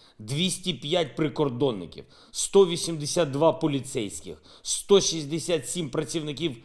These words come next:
Служби безпеки України, сто тридцять вісім представників Державної служби з надзвичайних ситуацій, дев'яносто дев'ять воїнів Головного управління розвідки,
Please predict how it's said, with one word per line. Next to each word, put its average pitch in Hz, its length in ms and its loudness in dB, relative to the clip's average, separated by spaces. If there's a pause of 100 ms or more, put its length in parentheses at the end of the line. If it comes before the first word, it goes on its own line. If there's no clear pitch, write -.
(140)
Служби 151 460 4
безпеки 143 580 2
України, 120 580 -4 (280)
сто - 280 4
тридцять 175 440 -2
вісім 160 400 -6
представників 151 680 -4
Державної 151 580 0
служби 143 440 -4 (220)
з 110 120 -10
надзвичайних 165 720 0
ситуацій, 127 600 -4 (300)
дев'яносто 175 640 2
дев'ять 151 400 2
воїнів 151 380 0 (240)
Головного 180 540 4
управління 170 580 2
розвідки, 113 600 0